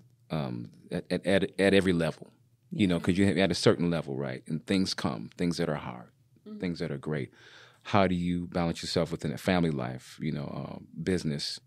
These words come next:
Speaker 1: you know, and then you get to another level of success or failure.
Speaker 2: Mm-hmm.
Speaker 1: Trying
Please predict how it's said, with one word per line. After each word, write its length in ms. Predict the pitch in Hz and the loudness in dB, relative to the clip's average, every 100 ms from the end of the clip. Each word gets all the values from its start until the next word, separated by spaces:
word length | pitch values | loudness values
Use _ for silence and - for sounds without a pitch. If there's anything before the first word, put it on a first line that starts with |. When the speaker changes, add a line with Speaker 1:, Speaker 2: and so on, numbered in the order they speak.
| - | -4
Speaker 1:
you 160 | 87 | 0
know, 80 | 87 | 2
and 160 | 78 85 | 2 0
then 60 | |
you 80 | 85 | 0
get 120 | 92 - | 0 0
to 40 | |
another 240 | 85 85 | 0 0
level 340 | 82 80 73 67 | 0 -2 -4 -6
of 160 | 76 | -6
success 640 | - - - 113 95 - - - - - - | -6 -8 0 0 0 -6 -10 -20 -20 -20 4
or 120 | 113 107 | 6 8
failure. 480 | 127 117 95 58 - _ _ _ 147 | 8 8 6 0 -8 _ _ _ -2
Speaker 2:
Mm-hmm. 320 | 143 135 139 - _ _ _ _ _ - 113 | 0 0 -2 -6 _ _ _ _ _ -18 -2
Speaker 1:
Trying 420 | 120 104 95 | 4 6 4